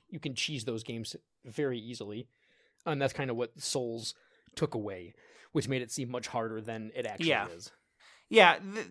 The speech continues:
Speaker 2: those games, like, if you sit down and you actually take the time to learn them, they're not really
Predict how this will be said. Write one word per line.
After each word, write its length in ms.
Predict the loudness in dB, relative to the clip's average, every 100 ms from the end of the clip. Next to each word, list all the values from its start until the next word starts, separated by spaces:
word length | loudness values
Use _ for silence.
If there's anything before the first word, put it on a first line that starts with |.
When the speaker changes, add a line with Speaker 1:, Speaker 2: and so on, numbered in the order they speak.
| -4 6
Speaker 2:
those 220 | 6 8
games, 380 | 8 10 8 8
like, 220 | 8 8
if 80 | -2
you 120 | 0
sit 220 | 4 8
down 240 | 12 12
and 80 | 10
you 160 | 8 10
actually 380 | 8 6 2 0
take 300 | 2 2 2
the 100 | -4
time 320 | 0 0 0
to 100 | -4
learn 320 | -4 -4 -2
them, 180 | -2 0
they're 140 | 2
not 240 | 8 8 8
really 320 | 0 -4 -8